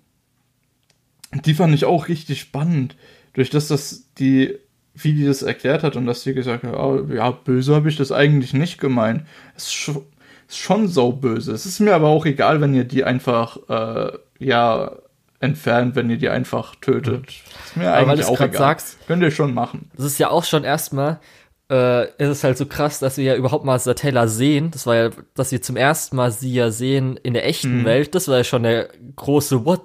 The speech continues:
Speaker 2: the fuck? Sie kann einfach auftauchen in einem Loop. Was?
Speaker 1: Ja.
Speaker 2: Aber dass sie da am Schluss sogar noch mal charakterlich noch mal mehr zeigen, das war auch noch mal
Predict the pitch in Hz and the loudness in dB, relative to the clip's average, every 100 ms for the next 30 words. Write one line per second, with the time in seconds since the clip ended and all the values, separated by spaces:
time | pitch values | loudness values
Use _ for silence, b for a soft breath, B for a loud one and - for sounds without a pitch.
0 | - 160 135 - 202 214 - - b b | -4 -2 -2 0 0 0 -10 -20 b b
1 | - 143 147 151 147 135 123 156 208 - | -8 -4 0 2 2 0 4 4 4 2
2 | 196 202 175 190 180 175 175 208 226 - | 2 2 0 -4 -2 0 2 2 0 -4
3 | - 131 185 247 - - b b 127 120 | -8 -4 -2 -4 -10 -14 b b 0 0
4 | 117 139 156 147 151 139 - 196 220 175 | 2 2 2 0 0 0 -2 -2 -2 0
5 | 147 139 131 131 - 123 165 - 120 127 | 2 2 0 -2 -2 -6 -6 -4 -2 -2
6 | - - - 120 117 131 156 - 117 120 | -4 -10 -6 -4 -2 -2 -4 -2 -2 -4
7 | 127 117 107 110 110 107 | -4 -4 -2 -4 -4 -4